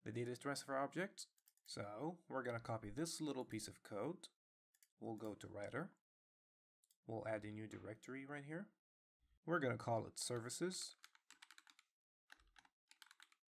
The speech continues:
And then we're gonna add a, another one right here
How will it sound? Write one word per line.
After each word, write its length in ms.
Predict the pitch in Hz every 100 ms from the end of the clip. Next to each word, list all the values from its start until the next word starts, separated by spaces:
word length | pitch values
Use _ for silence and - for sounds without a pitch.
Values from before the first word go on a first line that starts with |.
| _ _ _ _ _ _ _ _ _ _ _ - - - _ _ _ -
And 200 | - 85
then 380 | 131 135 117 170 - _ _ _ _ _ _ _ - _ _
we're 140 | 120 113
gonna 240 | 110 107
add 480 | 104 107 107 110 - - -
a, 400 | 110 104 104 110 - _ -
another 300 | 117 147 175
one 400 | 120 107 113 143 - _
right 220 | 117 101 113
here 340 | - 113